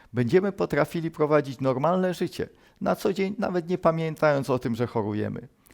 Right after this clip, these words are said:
Mówimy wówczas, że nasza choroba astma jest kontrolowana. Y, niekiedy pacjenci zwracają się do nas z takim pytaniem, że słyszeli o jakimś pacjencie, który chorował na astmę i obecnie już nie choruje,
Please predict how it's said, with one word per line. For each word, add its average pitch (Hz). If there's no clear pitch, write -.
Mówimy 165
wówczas, 170
że 135
nasza 139
choroba 135
astma 135
jest 123
kontrolowana. 110
Y, 120
niekiedy 240
pacjenci 180
zwracają 147
się 139
do 120
nas 120
z -
takim 117
pytaniem, 110
że 107
słyszeli 180
o -
jakimś 123
pacjencie, 127
który 110
chorował 156
na 151
astmę 127
i 113
obecnie 113
już 101
nie 120
choruje, 127